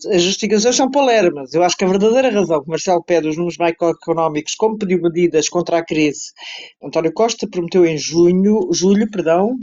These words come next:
que em setembro apresentaria medidas anticrise. E Marcelo passou o agosto todo a querer, a exigir que as medidas fossem apresentadas mais cedo,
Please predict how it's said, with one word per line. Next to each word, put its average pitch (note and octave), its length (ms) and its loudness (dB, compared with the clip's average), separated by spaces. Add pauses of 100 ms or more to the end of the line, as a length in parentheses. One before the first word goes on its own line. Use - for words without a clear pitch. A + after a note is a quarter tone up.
(120)
que G#3+ 140 0
em G#3 120 4
setembro G#3 460 0
apresentaria F#3+ 540 0
medidas F#3 380 0
anticrise. - 600 -10 (520)
E F#3 200 0
Marcelo G3 440 0
passou D#3+ 280 -2
o E3 120 4
agosto F#3 320 2
todo A3 500 2
a F#3 80 -2
querer, G#3 400 2
a G3 60 4
exigir G#3 420 2
que A3+ 100 -2
as A3 100 0
medidas A3+ 360 0
fossem A3+ 260 0
apresentadas A3+ 480 0
mais A#3+ 200 0
cedo, G3 240 0